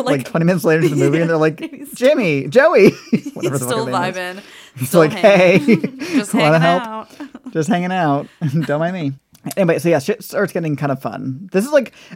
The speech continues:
Speaker 1: I like this scene because the kids start to realize they're dreaming, the other kids who are not, who are still
Speaker 2: Yeah.
Speaker 1: in the room.
Speaker 2: Mm-hmm.
Speaker 1: And it's one of the few times in this franchise so far that a dream is not threatening. Like, the music is
Speaker 2: Word.
Speaker 1: not spooky, and the, the, the kind of dream tricks are fun.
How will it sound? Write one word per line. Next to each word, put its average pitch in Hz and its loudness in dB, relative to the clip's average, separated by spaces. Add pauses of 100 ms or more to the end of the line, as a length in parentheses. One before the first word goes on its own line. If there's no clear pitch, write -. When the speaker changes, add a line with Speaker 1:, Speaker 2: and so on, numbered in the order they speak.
(120)
Speaker 1:
I 208 6
like 269 4
this 311 -4
scene 240 -2
because 175 0
the 170 0
kids 202 -2
start 220 -2
to 185 -2
realize 165 4
they're 156 2
dreaming, 127 -2
the 147 2
other 143 0
kids 139 -2
who 135 -6
are 131 -2
not, 120 -4
who 147 -4
are 143 0
still 143 -4
Speaker 2:
Yeah. - 0
Speaker 1:
in 131 0
the 127 -2
room. 120 -6 (140)
Speaker 2:
Mm-hmm. 202 -16
Speaker 1:
And 175 0
it's 165 -2
one 190 2
of 302 -4
the 339 -6
few 185 -4
times 147 -2
in 147 -4
this 135 -4
franchise 131 -4
so 120 -8
far 110 -8
that 110 -6
a 143 -6
dream 131 -6
is 120 -6
not 110 -8
threatening. 151 -10 (380)
Like, 156 -4
the 160 0
music 160 0
is 143 -2
Speaker 2:
Word. - -10
Speaker 1:
not 139 0
spooky, 135 -4
and 123 -4
the, 120 -4 (280)
the, 131 -2
the 117 -16
kind 175 -4
of 139 -2
dream 135 -2
tricks 151 -8
are 113 -8
fun. 127 -8